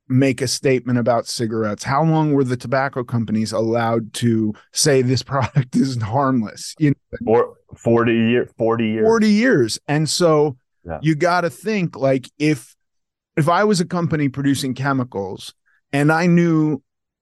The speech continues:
Speaker 1: and I wasn't testing them for the reason you said, because I could get in trouble if I tested them and found something was safe, I would just make sure my factory workers were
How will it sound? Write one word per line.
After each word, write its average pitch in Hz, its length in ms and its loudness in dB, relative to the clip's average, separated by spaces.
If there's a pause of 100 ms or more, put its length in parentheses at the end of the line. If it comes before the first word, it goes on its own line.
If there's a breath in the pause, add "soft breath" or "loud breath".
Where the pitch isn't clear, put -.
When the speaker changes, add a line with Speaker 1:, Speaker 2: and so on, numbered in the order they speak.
(160)
Speaker 1:
and 147 140 2
I 143 100 2
wasn't 170 380 2
testing 151 380 -2
them 127 160 0
for 151 260 0
the 139 120 0
reason 143 340 0
you 131 120 0
said, 131 380 0
because 131 280 -6
I 127 100 -4
could 123 140 -10
get 117 180 0
in 117 60 -6
trouble 135 360 0
if - 140 -6
I 113 60 -4
tested 123 420 -4
them 113 140 0
and 110 160 -2
found 120 340 -2
something 113 260 -4
was 107 140 -8
safe, 135 260 0 (280 loud breath)
I 175 100 2
would 220 140 4
just 156 200 2
make 160 200 2
sure 156 200 -4
my 135 160 2
factory 147 560 -2
workers 113 460 -2
were 110 480 -2